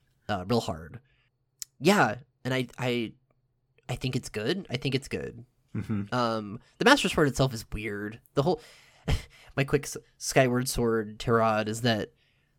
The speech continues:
Speaker 1: like, Skyward Sword's supposed to be the origin of the Master Sword, but the Master Sword just already exists. It's just not the Master Sword yet in that game.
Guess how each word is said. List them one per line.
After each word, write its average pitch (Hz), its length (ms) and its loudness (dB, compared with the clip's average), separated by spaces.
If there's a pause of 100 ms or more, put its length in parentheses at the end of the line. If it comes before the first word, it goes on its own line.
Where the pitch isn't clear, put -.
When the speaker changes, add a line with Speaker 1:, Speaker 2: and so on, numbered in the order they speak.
(380)
Speaker 1:
like, 127 220 0
Skyward 143 340 6
Sword's 131 220 4
supposed 127 220 2
to - 40 -6
be 131 80 4
the 127 120 2
origin 113 440 -2
of 117 80 -2
the 110 60 -10
Master 110 320 -6
Sword, 131 320 0
but 127 180 -2
the 110 60 -8
Master 113 280 -4
Sword 165 280 -2
just 135 140 -4
already 120 320 0
exists. 135 500 -2
It's - 180 -4
just - 140 -6
not 120 160 0
the 113 60 -4
Master 101 360 -6
Sword 98 240 -4
yet 104 160 -8
in 90 80 -12
that 92 80 -10
game. 62 300 -10